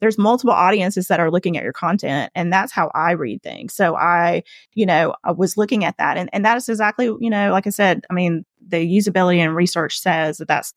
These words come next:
you know, what half or most of the audience is doing right now is just kinda skimming for what they're looking for. And, and I also wanted to highlight really important points that I think would, were buried in the copy, <laughs> you know, and not really pulled out. So for me, um,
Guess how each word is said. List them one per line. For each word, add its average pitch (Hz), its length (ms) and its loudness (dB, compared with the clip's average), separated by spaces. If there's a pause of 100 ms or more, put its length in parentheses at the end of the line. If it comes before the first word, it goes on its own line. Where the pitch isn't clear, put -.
you 165 100 -2
know, 147 120 -2
what 147 260 -4
half 160 340 -2
or 151 140 -2
most 160 320 2
of 202 80 -6
the 147 100 4
audience 147 380 2
is 165 160 -6
doing 151 260 0
right 113 160 0
now 85 160 -4
is 113 100 -4
just - 180 -8
kinda - 180 -4
skimming - 480 -6 (360)
for 208 140 2
what 190 160 2
they're 165 160 0
looking 170 240 -4
for. 151 180 -4
And, 156 200 -2
and 156 120 -2
I 233 100 2
also 330 220 -2
wanted 254 200 4
to 226 60 -2
highlight 233 500 0
really 240 340 0
important 254 400 2
points 254 280 2
that - 140 2
I 202 60 2
think 226 300 -2
would, 170 120 -4 (220)
were 196 100 -6
buried 185 380 -2
in - 120 -10
the - 40 -16
copy, - 480 -16 (320)
<laughs> 466 240 -12
you 330 240 -2
know, 233 260 0 (300)
and 233 160 2
not 202 220 2
really 202 160 0
pulled 190 220 -4
out. 196 280 2
So 180 320 2
for 180 180 -4
me, 196 340 0
um, 180 380 2